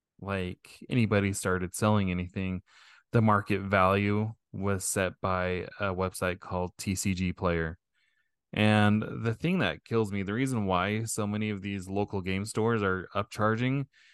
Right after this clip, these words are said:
is because they're saying that they're selling at the market value.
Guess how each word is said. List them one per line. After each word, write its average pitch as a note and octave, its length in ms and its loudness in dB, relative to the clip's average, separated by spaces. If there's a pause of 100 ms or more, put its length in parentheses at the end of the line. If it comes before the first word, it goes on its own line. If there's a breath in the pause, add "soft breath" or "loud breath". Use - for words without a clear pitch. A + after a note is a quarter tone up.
(200 soft breath)
is G#2 140 -2
because G#2 380 2
they're G2+ 140 2
saying G2+ 260 0
that F#2+ 180 -2
they're G2+ 220 -2
selling G2 640 -2
at E2+ 320 -4 (220)
the A2 100 2
market F2+ 400 0
value. F2 600 -2